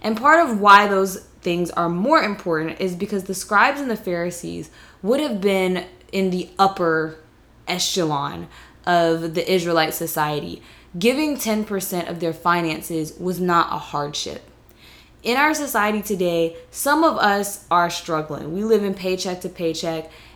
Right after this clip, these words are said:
and sparing an extra ten percent of our income is very, very difficult for us. We don't necessarily have the financial means to provide for ourselves, so handing over that ten percent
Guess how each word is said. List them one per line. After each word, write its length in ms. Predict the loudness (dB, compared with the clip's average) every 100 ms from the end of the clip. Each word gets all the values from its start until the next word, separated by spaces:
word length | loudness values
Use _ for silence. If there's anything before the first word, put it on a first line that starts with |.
| -10
and 320 | -2 0 0
sparing 480 | -4 2 2 4 0
an 80 | 0
extra 460 | 0 0 -2 -2 -2 -4 -12
ten 320 | -4 -2 -2
percent 420 | -2 -6 -4 -2
of 60 | 0
our 180 | 0 -2
income 600 | -4 -6 -6 -6 -4 -6 -10 -20 -8
is 200 | -6 -4
very, 320 | 2 2 4
very 260 | 2 0 0
difficult 580 | -4 -6 -6 -8 -10
for 140 | -8 -8
us. 260 | -8 -10 -18 -20 -8
We 100 | -2
don't 220 | 0 2
necessarily 640 | 0 0 -2 -2 0 0 0
have 340 | -2 0 0
the 80 | -2
financial 540 | -4 -4 -2 -6 -6
means 440 | -6 -4 -4 -4 -8 -16 -20 -12
to 540 | -6 -2 0 0 -2 -6
provide 460 | -4 4 4 4
for 140 | 0 -6
ourselves, 720 | -4 -4 -4 -4 -4 -6 -10 -20 -14
so 360 | -2 2 2
handing 500 | 2 -2 0 2 0
over 340 | 2 2 2 0
that 220 | 0 -4
ten 220 | -6 -8
percent 520 | -6 -8 -6 -6 -6